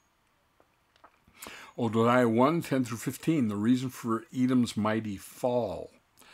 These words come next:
These verses summarize the reason for Edom's mighty fall, the violence shown against their brother Jacob, and the rejoicing at the destruction of the children of Judah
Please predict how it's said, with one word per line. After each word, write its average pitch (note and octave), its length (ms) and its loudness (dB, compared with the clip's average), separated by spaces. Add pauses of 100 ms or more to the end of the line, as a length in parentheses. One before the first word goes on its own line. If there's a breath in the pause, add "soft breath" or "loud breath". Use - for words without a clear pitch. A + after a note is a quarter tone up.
(380 loud breath)
These E3 240 2
verses E3+ 340 2
summarize A#2+ 520 2
the B2 60 -2
reason A#2 300 2
for - 160 -10
Edom's B2+ 400 -4
mighty G#2 260 -4
fall, A2+ 440 -4
the F2 120 -10
violence B2+ 720 0
shown C3 500 0
against G#2+ 480 -8
their C#3 120 -2
brother A2 400 -4 (180)
Jacob, G2+ 600 -8 (300 loud breath)
and A2+ 160 -2
the B2 80 4
rejoicing B2 920 2
at C3 280 -6
the G#2+ 80 -8
destruction C3 880 -6
of B2+ 80 -10
the C3 100 -8
children A2 340 -6
of C3+ 140 -8
Judah C3 460 -4